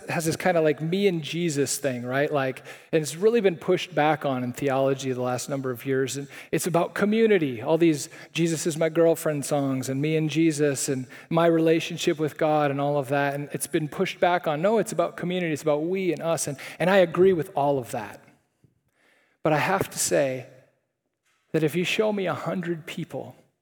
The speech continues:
that are serious about being intimate with their relationship with Jesus, I'll show a hundred people, I'll show you a hundred people that I wanna be in community with,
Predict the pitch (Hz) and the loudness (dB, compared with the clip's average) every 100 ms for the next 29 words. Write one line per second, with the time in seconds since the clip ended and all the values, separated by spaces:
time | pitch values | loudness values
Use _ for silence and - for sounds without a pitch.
0 | _ _ _ _ - 147 139 - - 214 | _ _ _ _ -2 0 0 -4 -2 0
1 | 185 151 - 143 139 143 139 143 175 - | 2 0 -4 -4 -4 -2 -6 -6 -8 -6
2 | 180 170 165 - 147 139 135 139 170 156 | -6 -6 -6 -2 0 0 -2 -4 -8 -8
3 | 151 143 143 151 170 180 - - _ _ | -8 -8 -4 -4 -4 -10 -14 -18 _ _
4 | _ _ _ 151 165 202 165 135 160 147 | _ _ _ -4 -2 0 0 0 -4 -4
5 | - 151 151 165 180 - 156 131 151 135 | -4 -6 -2 0 0 0 0 0 -4 -4
6 | 160 147 131 131 131 123 131 127 - 127 | -4 -2 -2 -2 -2 -4 -6 -6 -6 -6
7 | 123 117 104 101 | -6 -8 -12 -16